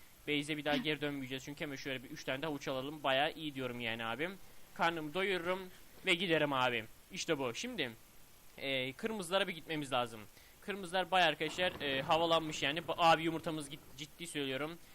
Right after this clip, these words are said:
Kesin o adam kırdı ya. Biliyorum abi, o adam kırdı yani ve kırmızılara gidemiyoruz. Neden? Blok almadık.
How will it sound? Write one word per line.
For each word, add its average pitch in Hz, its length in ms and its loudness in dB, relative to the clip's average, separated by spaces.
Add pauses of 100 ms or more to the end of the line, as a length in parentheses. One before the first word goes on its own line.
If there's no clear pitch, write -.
(120)
Kesin 214 240 -4
o 208 40 6
adam 185 220 6
kırdı 147 260 -2
ya. 123 200 2 (160)
Biliyorum 175 320 0
abi, 160 200 2
o 151 80 2
adam 160 220 0
kırdı 143 240 -6
yani 196 180 -2
ve 185 80 -4
kırmızılara 170 460 -4
gidemiyoruz. 139 420 -4
Neden? 185 300 -4
Blok 143 220 0
almadık. 113 300 -4